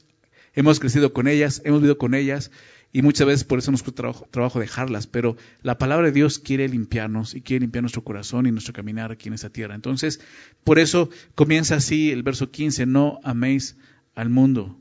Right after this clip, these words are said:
ni las cosas están en el mundo", ¿no? Y el apóstol Juan comienza aquí con un, con un mandato, ¿no? Esto no es, no es una sugerencia, realmente es el primer imperativo que aparece en la carta, ¿no? Un imperativo es,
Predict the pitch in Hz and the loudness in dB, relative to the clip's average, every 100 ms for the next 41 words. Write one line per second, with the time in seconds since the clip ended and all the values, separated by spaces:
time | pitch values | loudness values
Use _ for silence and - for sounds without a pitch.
0 | _ 127 120 113 - - 127 123 - 120 | _ -2 0 0 -2 0 0 0 -4 -2
1 | 110 101 104 104 107 135 - - - - | -2 -4 -6 -6 -6 -6 -10 -20 -14 0
2 | 139 139 139 170 185 165 160 165 160 143 | 4 4 4 2 4 2 2 -2 -2 -4
3 | 143 139 139 135 139 131 143 139 - _ | -2 -2 -4 -2 0 2 0 -4 -20 _
4 | - 147 175 170 170 180 - 113 - _ | -2 0 2 0 0 -2 -4 -10 -14 _
5 | 120 147 160 196 185 185 - - 160 170 | -6 -4 -4 -2 -2 -2 -6 -8 -8 -6
6 | 190 175 135 135 139 175 - 120 147 - | -6 -8 -6 -4 -4 -4 -4 -4 -4 -10
7 | _ _ _ _ 143 151 160 170 156 156 | _ _ _ _ 0 0 2 0 0 -2
8 | 139 135 151 151 139 127 120 143 143 127 | -2 -2 0 -2 -2 -4 0 0 0 -2
9 | - 120 131 131 135 - - _ - 127 | -6 -4 -4 -4 -6 -6 -20 _ -6 -2
10 | 120 - 147 151 107 104 123 147 151 147 | -2 0 -2 -2 -6 -4 -4 -4 -2 -2
11 | 123 120 143 143 143 - | -2 0 2 4 2 0